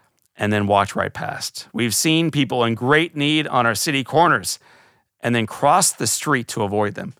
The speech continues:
We've witnessed parents struggling, kids crying, commotion mounting, and we've chosen to judge them.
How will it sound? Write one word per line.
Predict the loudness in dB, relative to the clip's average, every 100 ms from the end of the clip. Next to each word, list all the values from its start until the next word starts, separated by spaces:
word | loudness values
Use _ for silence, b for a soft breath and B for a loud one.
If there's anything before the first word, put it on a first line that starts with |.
| _ _
We've | 0 2
witnessed | 2 2 2 -4 -2
parents | 0 2 0
struggling, | -2 2 2 2 -2 -8
kids | -2 0 0 -2
crying, | 0 2 2 -2
commotion | 0 0 2 -2 2
mounting, | 2 2 -2 -8 b b b b b b b _ _
and | 0 0
we've | 0
chosen | 0 0 0 -2
to | -4
judge | -2 -2 -2 -6
them. | -10 -12